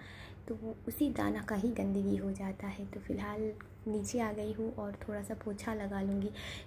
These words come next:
क्योंकि आज पोछा लगाने के बाद ही आज बनाएंगे खाना। तो guys, आज खाने में बनेगा chicken। और हम बंगाली लोग chicken कैसे बनाते हैं,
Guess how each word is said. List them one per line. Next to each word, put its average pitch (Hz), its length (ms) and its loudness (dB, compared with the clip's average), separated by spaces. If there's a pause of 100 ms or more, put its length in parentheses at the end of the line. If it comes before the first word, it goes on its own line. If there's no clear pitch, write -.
(120)
क्योंकि 226 320 0
आज 202 240 -2
पोछा 208 440 -2
लगाने 208 400 0
के 196 160 -2
बाद 190 400 0
ही 254 240 2
आज 202 500 2
बनाएंगे 190 460 2
खाना। 196 420 0 (500)
तो 254 100 4
guys, 277 300 4
आज 269 220 0
खाने 233 320 2
में 240 160 6
बनेगा 226 320 2
chicken। 226 460 0 (120)
और 208 200 0
हम 226 220 0
बंगाली 214 460 4
लोग 214 240 -2
chicken 233 680 4 (200)
कैसे 214 340 2
बनाते 202 440 2
हैं, 214 300 2